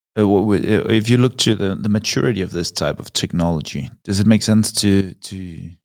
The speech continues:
um, you know, jump on the train now? Or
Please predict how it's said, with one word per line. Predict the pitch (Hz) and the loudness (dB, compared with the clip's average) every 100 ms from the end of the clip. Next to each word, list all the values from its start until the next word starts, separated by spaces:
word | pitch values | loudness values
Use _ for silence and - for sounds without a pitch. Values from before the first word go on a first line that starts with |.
| _ _ _ | _ _ _
um, | 87 90 87 85 85 87 87 _ _ _ _ _ | -10 -8 -6 -6 -6 -8 -14 _ _ _ _ _
you | 101 | -6
know, | |
jump | 87 95 | -2 -4
on | 87 | -4
the | |
train | - 113 101 | -4 -2 0
now? | 90 113 - _ _ _ _ _ - | -2 -6 -10 _ _ _ _ _ -20
Or | - | -20